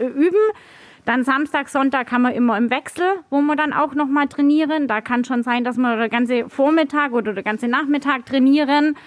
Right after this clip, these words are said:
Ja, also es ist sehr, sehr zeitintensiv. Am Anfang waren schon die Frage, so schaffe ich das überhaupt, auch mit Familie, mit allem unter einen Hut zu bringen.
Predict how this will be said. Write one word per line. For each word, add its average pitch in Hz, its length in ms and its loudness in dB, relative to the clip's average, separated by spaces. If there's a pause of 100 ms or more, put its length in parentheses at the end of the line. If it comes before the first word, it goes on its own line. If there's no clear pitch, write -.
(360)
Ja, 247 260 0
also 240 160 -4
es 240 140 -6
ist 254 200 -6
sehr, 269 280 2
sehr 202 340 0
zeitintensiv. 185 800 -6
Am 214 100 0
Anfang 277 340 2
waren 254 180 2
schon 262 180 2
die 247 80 0
Frage, 233 420 -2
so - 160 -6
schaffe 247 320 -2
ich 277 100 -4
das - 180 -8
überhaupt, 262 500 -2
auch 190 100 -2
mit 214 160 -4
Familie, 277 600 4
mit 254 180 -2
allem 254 320 0
unter 233 160 0
einen 233 300 0
Hut 339 160 0
zu 349 100 0
bringen. 339 460 2